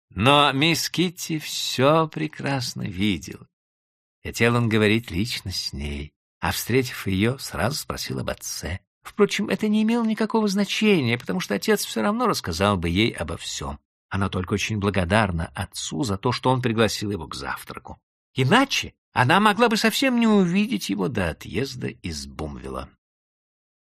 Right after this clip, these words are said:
Тут уже Баркер не вытерпел. С такой же безрассудной, прямолинейной искренностью, как в разговоре с её отцом, он теперь открыл ей все тайники своего сердца. Как он безнадёжно полюбил её с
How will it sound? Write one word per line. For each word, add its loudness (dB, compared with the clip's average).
Тут -2
уже 2
Баркер 0
не -10
вытерпел. -14
С -6
такой 4
же 2
безрассудной, -4
прямолинейной 4
искренностью, -8
как 2
в -4
разговоре 6
с -2
её 4
отцом, 2
он 4
теперь 4
открыл 4
ей 4
все 2
тайники -2
своего -6
сердца. -8
Как 4
он 2
безнадёжно 2
полюбил 2
её -2
с -8